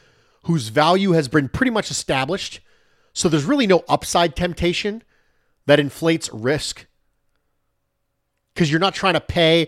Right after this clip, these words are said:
with projection. Everyone knows what this player is. They're a vet. They've usually bounced around multiple teams.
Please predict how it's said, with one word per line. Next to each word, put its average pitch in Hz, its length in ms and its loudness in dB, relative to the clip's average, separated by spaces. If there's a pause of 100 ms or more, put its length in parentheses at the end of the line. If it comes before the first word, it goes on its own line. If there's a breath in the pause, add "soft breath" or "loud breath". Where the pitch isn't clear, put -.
(160 loud breath)
with 151 200 2
projection. - 720 -2 (260 soft breath)
Everyone 226 460 2
knows 185 260 4
what 147 140 -2
this - 140 -6
player 131 340 0
is. - 380 -10 (460)
They're 135 160 2
a 120 40 0
vet. 180 400 2 (180 soft breath)
They've 123 140 -6
usually 175 280 -2
bounced 165 300 0
around 156 160 -2
multiple 147 300 -4
teams. 160 400 -6